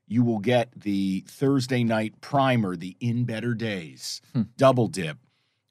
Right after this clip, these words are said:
Speaker 1: Uh, that'll be out today, same day of taping. Evan, is that, I don't wanna overpromise, underdeliver. I'm getting
Speaker 2: Okay.
Speaker 1: a thumbs up and a middle finger. Thank you very much.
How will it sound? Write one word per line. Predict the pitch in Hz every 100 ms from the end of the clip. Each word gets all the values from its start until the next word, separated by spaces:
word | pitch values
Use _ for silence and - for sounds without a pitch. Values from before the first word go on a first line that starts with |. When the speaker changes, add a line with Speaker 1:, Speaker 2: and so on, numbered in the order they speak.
| -
Speaker 1:
Uh, | 90
that'll | 92 113
be | 107 107
out | 107 -
today, | - 123 127 107 92 80
same | - 107
day | 95 90
of | -
taping. | 87 78 - _
Evan, | 104 104
is | 104
that, | 113 110 -
I |
don't | 113
wanna | 113
overpromise, | 110 107 113 117 101 95
underdeliver. | 107 101 95 87
I'm | 95
getting | 117 101
Speaker 2:
Okay. | 98
Speaker 1:
a |
thumbs | - 117 120
up | 120 110
and | 110
a | 104
middle | 98 92
finger. | 95 76
Thank | - 113 98
you | 104
very | 92 90
much. | 80 -